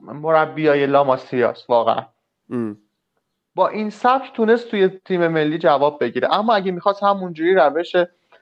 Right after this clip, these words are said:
Speaker 1: اه، تیکی تاکا، تیکی تاکا رو اجرا کنه و بخواد پاس‌ها رو تعدادش رو زیاد کنه تا کسی مطمئن نشده صد درصد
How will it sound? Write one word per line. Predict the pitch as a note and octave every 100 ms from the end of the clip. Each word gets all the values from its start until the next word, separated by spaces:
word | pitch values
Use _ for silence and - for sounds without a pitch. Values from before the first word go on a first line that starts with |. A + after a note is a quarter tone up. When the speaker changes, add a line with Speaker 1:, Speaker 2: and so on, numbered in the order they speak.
| _ _ -
Speaker 1:
اه، | C#3+ C#3+ C#3+
تیکی | C#3+ E3+ E3
تاکا، | D#3 D#3 D3 A2+
تیکی | - D#3 D#3
تاکا | D3+ F3 G3+
رو | E3+
اجرا | D3+ D3
کنه | D3 D3 C#3
و | C3+
بخواد | C3 C#3 - -
پاس‌ها | D3 C#3 E3 E3+
رو | E3
تعدادش | D#3+ D3+ C#3+ D#3+ D#3+
رو | E3
زیاد | D#3+ C#3 F3+ F3
کنه | D#3 C#3+
تا | C#3 C#3+
کسی | C3+ D3 -
مطمئن | D3+ C3+ D3 C3+ C#3
نشده | C#3+ - C3+
صد | C3+ C#3 C3
درصد | C3 B2+ - B2+